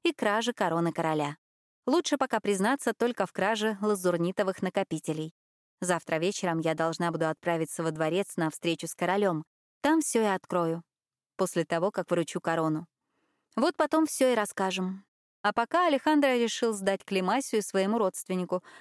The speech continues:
возглавлявшему в стране тайную полицию. Нужно ещё спасти Розу.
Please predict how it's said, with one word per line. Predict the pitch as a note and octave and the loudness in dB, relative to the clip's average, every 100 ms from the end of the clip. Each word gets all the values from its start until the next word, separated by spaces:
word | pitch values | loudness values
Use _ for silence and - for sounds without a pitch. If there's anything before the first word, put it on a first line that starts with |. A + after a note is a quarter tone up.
| _ | _
возглавлявшему | F#3 F3+ F3 E3+ E3+ D#3+ - E3 | -2 0 0 0 2 -2 -2 -4
в | D3+ | -4
стране | - D#3+ E3+ G#3+ - | -4 -2 -2 -4 0
тайную | E3 E3 D#3+ D#3 | 0 2 2 2
полицию. | D#3 D3+ D3 - D#3 F#3 - _ _ _ - | 0 -2 -4 -6 -8 -8 -12 _ _ _ -2
Нужно | G#3+ A3+ G3 | 0 2 0
ещё | E3+ F#3+ | 0 -4
спасти | - E3+ - F#3 | -2 -4 -2 0
Розу. | E3+ E3 A2+ | 0 -2 -6